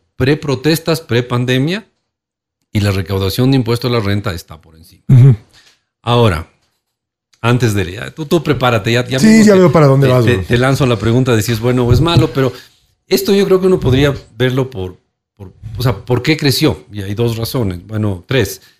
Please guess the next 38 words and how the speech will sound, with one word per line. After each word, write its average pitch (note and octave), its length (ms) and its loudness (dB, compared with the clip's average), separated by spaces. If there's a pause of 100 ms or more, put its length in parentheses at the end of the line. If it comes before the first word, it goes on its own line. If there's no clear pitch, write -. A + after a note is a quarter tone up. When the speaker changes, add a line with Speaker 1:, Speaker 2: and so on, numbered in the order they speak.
(160)
Speaker 1:
La - 80 -10
economía C#3+ 320 2
está C3+ 220 0
hoy C3 180 2
un B2+ 80 0
poquitín... C3+ 580 -4
Bueno, A2 180 -6
está, A2 220 -10
está C3+ 200 -6
más C#3 160 -2
o - 20 -2
menos C3 220 -2
al G#2+ 100 -2
mismo C3 240 0
nivel, B2+ 300 0
quizás B2+ 260 -8
un B2+ 80 -6
poquitito B2 460 -6
más B2 160 0
grande B2+ 260 -2
que A2 100 -6
en G#2 100 -2
el G2+ 60 -4
dos G#2 140 -8
mil A#2+ 180 -2
diecinueve, E3+ 480 -10
quizás D#3+ 300 -8
por - 180 -12
ahí C#3+ 120 -4
está. D3 400 -8
Speaker 2:
Ujú. A#2 280 6 (320)
Speaker 1:
Eh, F#2+ 600 -4 (480)
se - 160 -6
habrá G#2+ 420 -2
mejorado G2 600 -8
la, D2+ 400 -20
la, E2+ 260 -18
la, D#2 340 -20